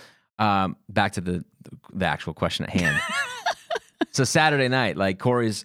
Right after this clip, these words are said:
Speaker 1: a friend. I go out as a friend, but he also attends the church. So he's also a parishioner in that way, right?
Speaker 2: Mm-hmm.
Speaker 1: And so you, there, it, it is definitely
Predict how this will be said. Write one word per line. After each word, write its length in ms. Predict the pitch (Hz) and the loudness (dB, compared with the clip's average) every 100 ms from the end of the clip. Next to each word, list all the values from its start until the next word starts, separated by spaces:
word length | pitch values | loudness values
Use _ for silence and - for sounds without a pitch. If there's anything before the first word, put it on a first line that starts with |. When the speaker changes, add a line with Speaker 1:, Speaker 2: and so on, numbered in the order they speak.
| - | -6
Speaker 1:
a 60 | |
friend. 480 | 101 131 107 85 92 - | 0 2 2 0 -4 -2
I 140 | 92 | -2
go 220 | 95 98 95 | 2 2 4
out 220 | 90 - _ | 2 -2 _
as 140 | 95 | -4
a 40 | 87 | -4
friend, 420 | - 113 90 90 | 0 0 0 -2
but 140 | - 101 | 0 2
he 120 | 101 | 4
also 440 | 98 98 - 95 | 2 2 0 -2
attends 340 | 80 - 92 85 | -2 -2 -2 -2
the 80 | 85 | -4
church. 320 | - 90 - | -2 -2 -2
So 80 | 90 | -2
he's 120 | 87 | 0
also 300 | 87 - 87 | -2 -2 -2
a 140 | 85 | -2
parishioner 680 | 82 - 95 98 - 87 82 | -6 -4 -2 0 -2 -4 -4
in 120 | 71 | -4
that 180 | 82 62 | -4 -4
way, 260 | 76 64 - - | -4 -4 -6 -4
right? 320 | 90 85 - | -2 -2 -4
Speaker 2:
Mm-hmm. 240 | 170 151 147 - | -8 -8 -10 -6
Speaker 1:
And 200 | 104 101 | -2 -2
so 500 | - 101 90 87 85 - _ _ _ | 0 0 2 2 -2 -4 _ _ _
you, 540 | 101 98 95 92 92 - _ _ _ _ _ _ _ _ _ _ _ _ _ _ _ | -2 0 2 0 -2 -4 _ _ _ _ _ _ _ _ _ _ _ _ _ _ _
there, 200 | 107 104 - 50 - | -2 0 -2 -14 -8
it, 220 | 95 104 | -6 -2
it 120 | 104 113 | 0 2
is 180 | 135 | 0
definitely 560 | 107 113 107 104 95 | 2 0 0 -2 -2